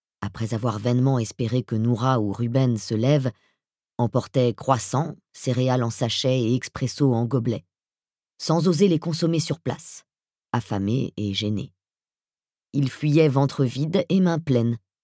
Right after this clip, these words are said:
sans doute submergés par la mauvaise conscience de leur dérisoire pillage. Petit à petit, les derniers clients disparaissaient. Leili fit quelques pas vers Ruben.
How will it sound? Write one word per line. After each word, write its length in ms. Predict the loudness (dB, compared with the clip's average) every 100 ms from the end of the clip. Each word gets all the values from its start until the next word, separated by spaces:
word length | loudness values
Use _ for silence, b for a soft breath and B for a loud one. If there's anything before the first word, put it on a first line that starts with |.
| _ _ _ _ -8
sans 160 | -6
doute 200 | -4 -6
submergés 520 | -6 -2 0 0 -2 -2
par 160 | -2
la 100 | 0
mauvaise 300 | -2 -2 -4
conscience 460 | -6 -6 -2 -2 -2
de 100 | -2
leur 160 | -2
dérisoire 460 | -2 -4 -2 -4 -6
pillage. 480 | -8 -8 -8 -10 -14 _ _ _ _ _ _ _ _ _ _ _ _ _ _ _ _ _ _ _ _ _ _ _
Petit 320 | -4 -2 0
à 60 | 0
petit, 480 | 0 0 2 2 -2 _ 0
les 160 | 2
derniers 340 | 4 2 2 0
clients 340 | 2 4 4
disparaissaient. 680 | 2 -2 -4 -2 -6 -10 -16 _ _ _ _ _ _ _ _ _ _ _ _ 0
Leili 460 | 4 6 4 0
fit 200 | -2 -4
quelques 320 | 0 -2 0 0
pas 220 | 2 2
vers 260 | 2 -2 0
Ruben. 440 | 0 2 0